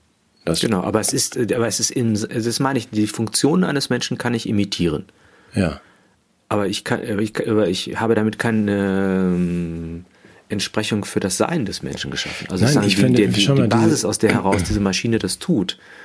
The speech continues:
Speaker 2: ist etwas völlig anderes.
Speaker 1: Ich meine ja, es ist, wenn Menschen sich ihrer selbst und ihres Menschseins bewusst sind und auch
Speaker 2: Mhm.
Speaker 1: der Schwächen und der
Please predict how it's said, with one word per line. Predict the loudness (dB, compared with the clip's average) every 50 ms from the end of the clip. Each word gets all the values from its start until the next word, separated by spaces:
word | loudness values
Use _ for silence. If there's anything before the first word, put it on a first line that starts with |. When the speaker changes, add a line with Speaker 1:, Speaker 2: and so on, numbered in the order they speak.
| -20 -20 -20 -20 -20 -18 -18 -18 _ -12
Speaker 2:
ist | -8 -4 -2
etwas | -2 0 0 -2
völlig | 0 0 0 0 0 -2 -2
anderes. | -2 0 -2 -2 -2 -6 -10 -14 -20 _ _ _ _ _ _ _ -14 -12 -10 -8 -8 -8 -10 -12 -16 -20 -20 _ _ _ -4
Speaker 1:
Ich | 0 2 4
meine | 4 4 4 4
ja, | 2 0 -2 -6 -4
es | -2 -2 0
ist, | 2 0 0 0 -2 -4 -6
wenn | -6 -6 -2 0 2 4 4 6 6
Menschen | 6 4 4 4 4 4 4 4
sich | 4 4 2 0 -2 -6 -4 2 4
ihrer | 4 6 6 4 4 4
selbst | 4 4 4 4 2 2 2
und | 2 4
ihres | 4 4 4 2 2 4
Menschseins | 4 4 4 2 2 2 2 2 0 0 2
bewusst | 0 2 2 2 2 2 2 0 0 -2 -2 -2 0
sind | 2 2 2 2 0 -4 -6 -8 -4
und | -2 0 0 2
auch | 0 0 0 0
Speaker 2:
Mhm. |
Speaker 1:
der | 0 2 2 2
Schwächen | 0 0 0 0 0 2 2 2 2 2 0 -2
und | -2 -2 -2 -2 -2 -2
der | 0 0 0 0 0 -2 -4 -6